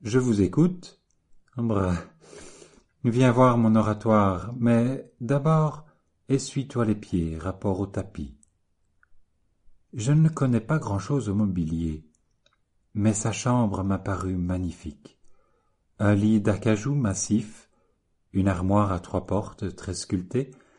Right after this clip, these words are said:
des fauteuils recouverts de peluche et, sur la cheminée, une énorme Jeanne d'Arc en bronze. Mais ce n'était pas sa chambre que monsieur le curé de Torcy désirait me montrer.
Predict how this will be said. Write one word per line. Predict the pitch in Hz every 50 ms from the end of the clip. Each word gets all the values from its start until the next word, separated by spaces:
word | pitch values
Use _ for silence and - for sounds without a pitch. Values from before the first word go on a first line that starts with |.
| - - - _ _ _ -
des | 113 107 107 127 123
fauteuils | - 147 143 147 151 156 170 170
recouverts | 151 120 156 - - 104 101 120 131 143 127 113
de | 104 95
peluche | - - 95 92 107 123 135 - - - 120 123 - -
et, | - 107 107 110 110 107 107 - - - _ _ _ _ _ _
sur | - - - 131 127
la | 127 131 113
cheminée, | - - - 131 131 127 123 123 131 143 160 156 - _ _ _ _ _ _ _ -
une | 113 117 123 127
énorme | 131 123 127 131 151 160 160 156 156 135 117 104
Jeanne | 92 98 104 101 104 101 98
d'Arc | 113 113 107 101 - - -
en | 95 95
bronze. | 90 87 82 85 85 82 82 80 78 78 73 73 - _ _ _ _ _ _ _ _ _ _ _ _ _ _ _ _ _ _ - - _ _ _ _ _ _ -
Mais | 117 120 139
ce | - 165
n'était | 165 160 156 160 131 113
pas | - - 117 110
sa | - - 107
chambre | - - 127 123 117 101 90 85 82
que | - 107
monsieur | 101 101 95 - -
le | 98 92
curé | - 107 104 107 107 101
de | 104 101
Torcy | - - 110 101 - - - - 117 107
désirait | 101 101 92 90 107 101 95 98
me | 98 98
montrer. | 98 98 95 90 - - - 98 92 92 -